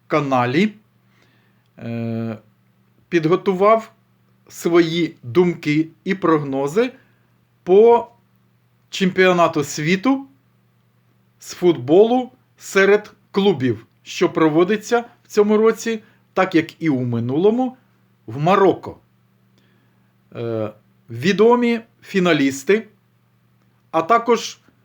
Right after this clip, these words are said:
е, двоє невдах, які проведуть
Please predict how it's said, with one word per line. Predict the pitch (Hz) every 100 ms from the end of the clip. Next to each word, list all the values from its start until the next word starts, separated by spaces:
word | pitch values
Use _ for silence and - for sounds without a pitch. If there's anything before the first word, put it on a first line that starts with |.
| _ _ _ -
е, | 131 127 127 120 113 _ _ _ _ _ _ _ _ _
двоє | 117 123 185 202 165
невдах, | 156 139 131 226 247 - _ -
які | 131 156 202
проведуть | 208 170 160 160 175 208 -